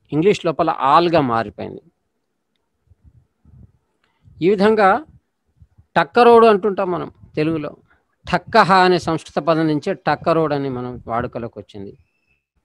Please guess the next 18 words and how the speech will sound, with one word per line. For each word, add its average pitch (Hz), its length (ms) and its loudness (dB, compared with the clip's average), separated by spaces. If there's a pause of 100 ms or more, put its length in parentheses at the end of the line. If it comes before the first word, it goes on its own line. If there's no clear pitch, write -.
(840)
తల్లి 202 280 4
గర్భంలో 214 540 4
ఉన్న 196 320 2
దాన్ని 170 440 0
ఇంగ్లీష్లో 180 440 0
ఊంబ్ 190 360 4
అంటుంటారు. 135 420 -4 (1120)
ఉల్బం 226 420 4
అనేటువంటి 214 420 0
పదం 190 340 0
నుంచే 190 280 0
ఊంబ్ 175 340 2
అనేటువంటిది 160 680 -4 (440)
రావడం 123 360 -2
జరిగింది. 98 460 -14 (1700)
ఇలాతలం 202 600 4
అంటే 180 200 0
భూమి, 160 500 4